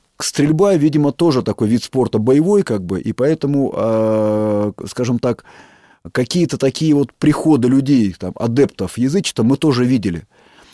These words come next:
И мы столкнулись с тем, чтобы как-то вот, э, тоже с этим работать. Поэтому для себя просто приняли решение, что, например, какие-то у нас есть обучающие курсы там,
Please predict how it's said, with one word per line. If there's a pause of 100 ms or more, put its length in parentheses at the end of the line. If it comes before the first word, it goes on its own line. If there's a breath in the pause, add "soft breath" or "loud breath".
(200 loud breath)
И
мы
столкнулись
с
тем,
чтобы
как-то
вот,
э,
тоже
с
этим
работать. (800 loud breath)
Поэтому
для
себя
просто
приняли
решение,
что,
например,
какие-то
у
нас
есть
обучающие
курсы
там,